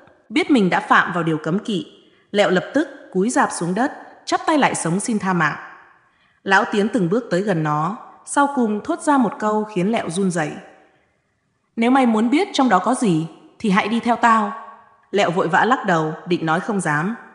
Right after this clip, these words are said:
nhưng lão gằn giọng, "Hoặc mày đi theo tao, hoặc mày sẽ chết ngay lập tức." Không còn lựa chọn nào khác,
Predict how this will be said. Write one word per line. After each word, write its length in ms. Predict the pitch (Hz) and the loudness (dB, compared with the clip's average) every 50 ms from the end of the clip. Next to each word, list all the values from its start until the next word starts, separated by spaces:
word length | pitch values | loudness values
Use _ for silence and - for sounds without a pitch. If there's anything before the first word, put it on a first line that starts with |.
| - _ _ | -20 _ _
nhưng 200 | 214 214 214 214 | -2 0 0 2
lão 160 | 196 - 240 | 2 2 2
gằn 200 | 262 240 180 156 | 2 2 0 2
giọng, 180 | - 160 160 - - 196 - - - - - - _ _ _ _ _ | 0 0 -2 -2 -4 -10 -14 -16 -20 -20 -20 -20 _ _ _ _ _
"Hoặc 240 | _ - 214 214 196 | _ 0 0 2 2
mày 120 | 196 190 | 0 2
đi 120 | 190 240 254 | 2 0 0
theo 180 | - 269 262 | 2 2 0
tao, 400 | 254 254 226 226 226 226 233 247 - - - - - - - | 4 4 4 4 4 2 0 -4 -6 -12 -16 -20 -20 -20 -2
hoặc 220 | - 233 208 - | -2 -2 0 2
mày 140 | 202 190 185 | 0 0 0
sẽ 120 | - - 220 | 0 -2 -2
chết 240 | - 311 370 - | -2 -2 0 2
ngay 120 | 285 240 202 | 2 2 2
lập 120 | 170 - - | 2 0 0
tức." 160 | - 269 311 - - - - - - - _ _ _ _ _ _ _ _ _ _ _ _ _ _ _ _ | 0 0 0 0 -6 -14 -20 -20 -20 -20 _ _ _ _ _ _ _ _ _ _ _ _ _ _ _ _
Không 280 | _ _ - 269 277 269 | _ _ 0 0 2 4
còn 200 | 269 233 202 196 | 4 4 4 4
lựa 100 | 190 - | 2 0
chọn 240 | - - 185 - | 2 0 0 2
nào 120 | 175 160 156 | 2 -2 -2
khác, 300 | - - 220 254 302 | -2 -2 0 0 -2